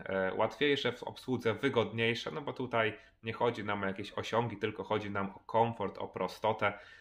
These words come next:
Dlatego też coraz więcej producentów decyduje się na takie rozwiązanie.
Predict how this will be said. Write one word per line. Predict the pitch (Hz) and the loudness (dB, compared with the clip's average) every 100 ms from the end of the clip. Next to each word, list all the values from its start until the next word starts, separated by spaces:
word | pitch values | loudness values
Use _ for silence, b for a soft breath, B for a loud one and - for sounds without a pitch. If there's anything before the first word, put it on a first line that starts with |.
| B B | B B
Dlatego | - 95 131 120 | -10 -2 2 2
też | 117 107 - - | 4 2 2 -4
coraz | - 110 101 | 0 2 2
więcej | 107 107 113 | 2 0 0
producentów | 101 98 95 104 101 98 | 0 0 0 -2 -4 -2
decyduje | 95 95 95 98 95 | -2 -2 -4 -2 -2
się | - | -2
na | 90 90 - _ | 0 0 -2 _
takie | 87 87 101 | -4 -4 -2
rozwiązanie. | 117 123 120 87 76 - | -2 0 -4 -4 -12 -20